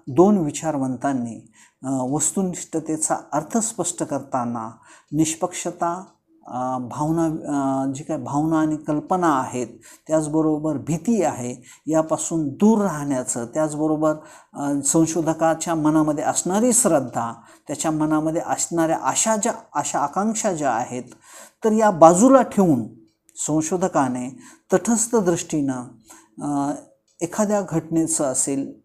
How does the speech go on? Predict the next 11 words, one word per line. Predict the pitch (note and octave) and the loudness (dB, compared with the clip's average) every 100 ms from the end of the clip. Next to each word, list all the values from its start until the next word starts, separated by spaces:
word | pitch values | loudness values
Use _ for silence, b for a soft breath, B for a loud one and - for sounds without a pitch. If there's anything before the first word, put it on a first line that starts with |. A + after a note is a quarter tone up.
| _ | _
किंवा, | F#3+ G3 G3 G#3+ B B _ | -4 -2 -4 -8 B B _
अ, | D#3+ D3+ | -10 -6
सा-, | - D#3+ D#3+ D3+ | 0 2 2 0
संबंधाचा | - E3+ G3+ G3+ F#3 D#3+ D#3+ | 0 2 4 4 4 2 0
असेल | G#2+ B2+ - D3 D3+ | 0 0 -2 -2 -4
किंवा | F3+ F#3 F#3+ - B B - | -4 -4 -6 -10 B B -12
एखाद्या | F#3+ - F#3 F3+ | -10 -2 -2 2
परिस्थितीचा, | G#3 G3+ - C4 A#3 B3+ A#3+ | 4 4 4 2 0 0 2
अ, | A3 - E3+ D#3+ | 0 -2 -6 -2
जो | D#3 F3 - - | 0 0 -2 -6
अभ्यास | C3 B2 E3 - - | -6 -2 0 0 -4